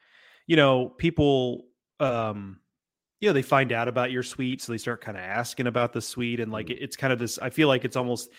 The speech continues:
Speaker 1: now I've not had the pleasure, so I don't know, but I have to assume people are kind of implying, like, "Hey, can I come sit in the suite?" Like, "Can I," you
Speaker 2: It's a
Speaker 1: know,
Speaker 2: good
Speaker 1: eh,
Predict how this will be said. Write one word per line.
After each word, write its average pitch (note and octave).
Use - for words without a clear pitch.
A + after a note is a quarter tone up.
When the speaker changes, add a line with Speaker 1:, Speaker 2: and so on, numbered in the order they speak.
Speaker 1:
now C3+
I've C#3+
not C3
had B2
the G#2
pleasure, G#2
so A#2+
I B2
don't G#2+
know, G#2
but A2+
I A#2+
have C#3+
to A#2+
assume B2
people C#3
are C#3+
kind C3+
of A#2+
implying, B2
like, A#2
"Hey, C3
can A2+
I G#2+
come G#2
sit -
in C3+
the C3
suite?" B2+
Like, A2
"Can A#2
I," A2+
you B2+
Speaker 2:
It's A2+
a G#2
Speaker 1:
know, G2
Speaker 2:
good F2+
Speaker 1:
eh, B2